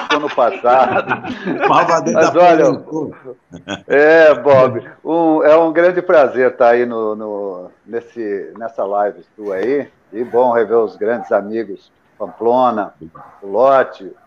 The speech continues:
Speaker 1: Itaberaí. E o Carlos, que chegou agora, que a gente ainda nem,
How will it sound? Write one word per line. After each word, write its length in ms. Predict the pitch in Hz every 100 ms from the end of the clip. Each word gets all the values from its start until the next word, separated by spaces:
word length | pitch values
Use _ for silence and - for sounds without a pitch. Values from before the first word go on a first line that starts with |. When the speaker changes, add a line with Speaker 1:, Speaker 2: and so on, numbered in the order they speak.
| _
Speaker 1:
Itaberaí. 800 | - 101 113 101 107 127 139 131 - _ _
E 80 | 127
o 420 | 170 185 175 156
Carlos, 540 | - 143 156 139 123 -
que 100 | -
chegou 400 | 117 - 113 123
agora, 460 | 113 98 113 139 131
que 120 | -
a 80 | 107
gente 320 | 101 123 -
ainda 180 | 107 107
nem, 340 | 107 127 117